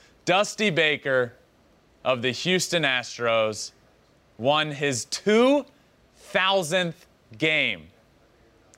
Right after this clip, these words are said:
over the last, over the weekend. Two thousand games. Actually, it was on Tuesday, I believe. He is the twelfth manager all time to win two thousand games. This is an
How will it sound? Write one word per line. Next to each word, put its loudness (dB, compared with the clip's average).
over 0
the 0
last, 0
over -2
the 2
weekend. -2
Two 2
thousand -2
games. -2
Actually, -4
it -2
was -2
on 0
Tuesday, -8
I -8
believe. -12
He 2
is -4
the -4
twelfth 0
manager 0
all 2
time -2
to 0
win 0
two 0
thousand -2
games. -4
This 2
is 2
an -2